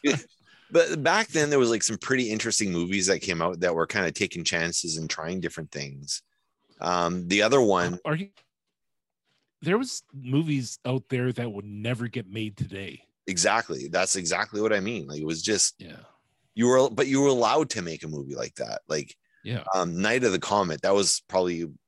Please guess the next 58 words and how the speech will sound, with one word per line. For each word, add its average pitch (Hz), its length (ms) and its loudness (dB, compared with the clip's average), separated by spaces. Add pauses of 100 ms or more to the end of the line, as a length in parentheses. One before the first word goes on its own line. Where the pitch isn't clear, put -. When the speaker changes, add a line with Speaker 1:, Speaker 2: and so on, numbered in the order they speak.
Speaker 2:
like, 82 180 -4
one 90 100 2
of 85 60 -2
my 76 100 -4
favorite 80 340 0
all-time 78 440 -2
eighties 80 340 -4
movies. 69 380 -10
I 85 40 -4
don't 80 100 -8
know 82 60 -6
if 78 100 -8
you 78 60 -10
guys 78 180 -4
remember 73 220 -10
that 73 220 -2
one. 69 260 -10 (540)
That 104 80 2
Speaker 1:
I - 40 4
Speaker 2:
was 113 160 2
Speaker 1:
think 92 80 2
I - 20 4
Speaker 2:
one 95 120 2
Speaker 1:
never 90 80 0
Speaker 2:
that 87 60 -2
Speaker 1:
saw 92 200 -6
it. 82 80 -12 (760)
Speaker 2:
And 139 100 2
it 151 40 4
was 143 120 2
one 170 120 2
of 170 60 2
those 160 200 4
things 147 260 -2
where 104 360 4
there 104 120 2
was 101 140 0
particular 131 460 0
movies 113 300 2
that 101 140 2
played 98 300 4
on 82 400 -4
whatever 113 240 0
it 82 60 2
was 76 220 0
we 78 100 -6
had, 76 240 -4
Super - 260 -2
Channel 80 500 -4
or 78 200 -6
whatever. 80 500 -2
Speaker 1:
Yeah. - 140 -20 (240)
Speaker 2:
They 117 100 2
just, 156 240 0 (300)
they 143 320 -2
just 156 220 2
cycled 131 640 0
the, 101 180 -2